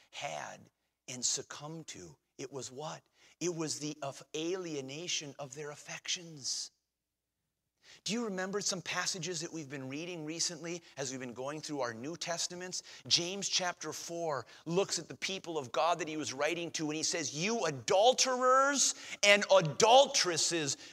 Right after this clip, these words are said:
don't you know that friendship with the world is enmity with God?" He says, "Do you know what it means to love the world?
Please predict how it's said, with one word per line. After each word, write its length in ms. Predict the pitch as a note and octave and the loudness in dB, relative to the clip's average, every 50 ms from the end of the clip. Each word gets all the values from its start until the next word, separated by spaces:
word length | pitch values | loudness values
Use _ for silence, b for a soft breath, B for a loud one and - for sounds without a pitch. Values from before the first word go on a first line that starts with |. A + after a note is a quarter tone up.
| B C3+ | B 4
don't 440 | - G#3+ A3+ B3+ C#4+ D4+ C#4 - - | 6 8 8 8 8 6 6 6 6
you 260 | C4+ C4 C#4 C#4 C4+ | 8 8 6 6 6
know 480 | B3+ B3 B3+ B3+ B3 A3+ G3+ F3 D#3 B B B B - | 8 8 10 10 10 10 10 8 6 B B B B 6
that 200 | G3 F#3 - - | 6 6 6 4
friendship 840 | - - - F3 G#3+ A#3+ C#4 D#4 D#4 D4 - - - C#4 B3+ - | -2 -4 4 6 10 10 10 10 10 10 10 10 10 10 8 8
with 180 | G#3+ A#3+ A#3 - | 6 4 4 6
the 140 | A3 A3+ A3+ | 6 6 6
world 580 | A3 A3+ A#3+ A#3+ A#3 A3 G#3 G3 F#3+ F#3 E3 B B B B | 8 8 10 12 12 12 12 10 8 6 4 B B B B
is 300 | - A3+ A#3 A3 F3 F3+ - - - | 6 8 8 10 8 6 2 6 8
enmity 580 | B3 C#4+ D4+ E4 E4+ E4 D#4 D#4 D#4 D4+ D4 D4 | 10 12 12 10 8 8 6 8 8 8 8 6
with 240 | C#4 C#4 C4 - - | 6 4 0 0 4
God?" 480 | B3 A3+ G#3 G3 F3 D3+ B2 G#2+ - - F2+ - b b b b b b b | 6 6 8 8 6 4 2 0 -4 -8 -12 -20 b b b b b b b
He 140 | - C3 A#2+ | -10 -6 -4
says, 260 | - - C3+ A#2 G#2+ | -4 -4 -4 -6 -10
"Do 120 | - B2+ | -10 -10
you 80 | C3 C#3 | -10 -10
know 80 | D3 | -10
what 100 | C#3 C3+ | -8 -8
it 140 | C3 B2 - | -8 -8 -8
means 240 | B2+ C3 C3+ C3+ - | -10 -12 -10 -10 -10
to 100 | - C3+ | -10 -10
love 280 | A#2+ A#2 A#2+ B2 A#2+ A#2+ | -8 -6 -6 -6 -6 -6
the 100 | C3 B2 | -10 -8
world? 340 | A#2+ B2 B2 B2+ C3 C#3 | -8 -8 -10 -10 -12 -14